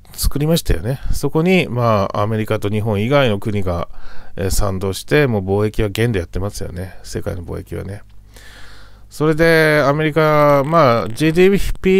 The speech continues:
ー比でですね、借金は、まあ、百パーセントぐらいなんですけどね。日本はもう二百パーセントありますから、ジーディーピー比でね。まあ、アメリカも日本も、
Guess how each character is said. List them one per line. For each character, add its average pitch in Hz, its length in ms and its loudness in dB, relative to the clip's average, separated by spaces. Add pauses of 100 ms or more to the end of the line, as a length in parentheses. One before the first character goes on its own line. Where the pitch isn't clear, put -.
(120)
ー - 20 0
比 - 160 2
で 104 100 4
で 87 80 0
す - 180 -4
ね、 107 140 2
借 110 220 -2
金 156 260 0
は、 85 840 -2 (680)
ま 95 840 0
あ、 - 40 -8
百 - 200 0
パ 160 100 6
ー 156 40 2
セ 180 100 2
ン - 20 0
ト 196 60 0
ぐ 202 80 4
ら 151 80 4
い - 20 4
な 92 80 0
ん 85 40 -4
で 85 60 -8
す - 80 -12
け - 100 -10
ど 80 60 -8
ね。 127 280 -6
日 147 100 0
本 190 120 6
は 131 120 6
も 98 120 0
う 98 40 -2
二 104 100 -2
百 120 160 0
パ 139 80 4
ー 127 40 2
セ 139 80 2
ン 123 60 0
ト 90 80 0
あ - 20 -4
り 92 60 -4
ま 92 100 -2
す - 100 -6
か 76 100 -6
ら、 73 220 -8 (120)
ジ 98 120 -4
ー - 40 -2
デ 98 80 6
ィ 92 40 6
ー - 20 2
ピ 87 100 -2
ー - 40 -2
比 90 80 -6
で 104 100 -4
ね。 104 180 -6 (420)
ま 113 100 0
あ、 117 40 4
ア 120 40 2
メ 143 100 2
リ 151 80 0
カ 156 100 2
も 143 100 2
日 135 140 2
本 143 220 2
も、 95 400 -2